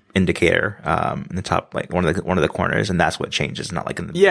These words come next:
Speaker 1: center
Speaker 2: and, like,
Speaker 1: of your
Speaker 2: even
Speaker 1: screen.
Speaker 2: Apple's official video player,
Speaker 1: Mm-hmm.
Speaker 2: it, it, it will usually suppress the volume hud and just change the slider, you know, in
Speaker 1: Yeah.
Speaker 2: the Chrome, like, or not come up with a hud, but there's still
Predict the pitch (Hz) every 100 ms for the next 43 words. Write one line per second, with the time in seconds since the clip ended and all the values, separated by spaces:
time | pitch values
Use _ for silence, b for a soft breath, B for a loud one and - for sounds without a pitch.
0 | 151 143 175 226 233 247 151 110 135 -
1 | 175 190 - - - 117 - 113 110 120
2 | 123 139 139 156 196 _ _ - 90 92
3 | - _ - 143 _ _ 175 175 160 156
4 | 196 196 262 - 143 - 135 - 113 110
5 | 113 110 92 - 98 135 113 104 104 -
6 | - - 113 104 101 92 101 87 98 156
7 | - _ 117 95 95 92 - 92 87 127
8 | 135 101 95 104 - 107 92 87 90 101
9 | B B B 131 131 127 - 135 123